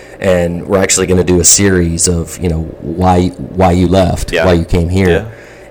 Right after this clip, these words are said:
Speaker 1: And, you know, there, there's many different reasons: high taxes, uh, you know, political reasons, safety reasons, you know, a, a multitude of things.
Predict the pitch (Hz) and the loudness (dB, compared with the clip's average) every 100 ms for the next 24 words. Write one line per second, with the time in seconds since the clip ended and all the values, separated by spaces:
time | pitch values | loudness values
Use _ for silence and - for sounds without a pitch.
0 | - 87 85 85 85 - - - - 104 | -2 0 2 0 -4 -12 -20 -20 -10 0
1 | 92 80 85 80 87 82 80 80 - - | 2 2 2 2 0 0 -2 -10 -14 -14
2 | 95 90 90 92 85 82 71 82 80 85 | -6 -2 0 0 0 -2 -2 -2 -2 -4
3 | 80 82 82 - 87 87 - 90 82 - | -4 -2 -2 0 -2 -2 -2 -2 -2 -4
4 | 73 82 76 71 - 87 - - 92 90 | -6 -10 -10 -10 -6 -4 -2 0 2 2
5 | 92 82 85 82 85 85 80 - - - | 0 0 -2 -4 -4 -4 -4 -6 -8 -20
6 | - - 92 85 98 85 87 85 85 82 | -6 0 0 0 -4 -4 -4 -2 -2 -2
7 | 80 - - 90 82 80 - 69 50 92 | -2 -4 -6 -6 -6 -8 -10 -10 -6 0
8 | 92 107 - 87 101 82 78 90 82 73 | 2 2 2 -2 -2 -2 -6 -8 -8 -8
9 | - - | -8 -10